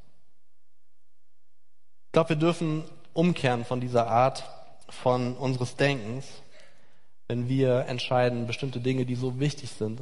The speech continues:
auch im Neuen Testament, dass wir die nicht brauchen. Und wenn ihr die Apostelgeschichte in den nächsten Wochen lest,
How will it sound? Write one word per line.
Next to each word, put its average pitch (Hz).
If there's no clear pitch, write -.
auch 120
im 117
Neuen 117
Testament, 110
dass -
wir 123
die 120
nicht 117
brauchen. 101
Und 110
wenn 143
ihr 185
die 170
Apostelgeschichte 131
in 120
den 120
nächsten 131
Wochen 127
lest, 107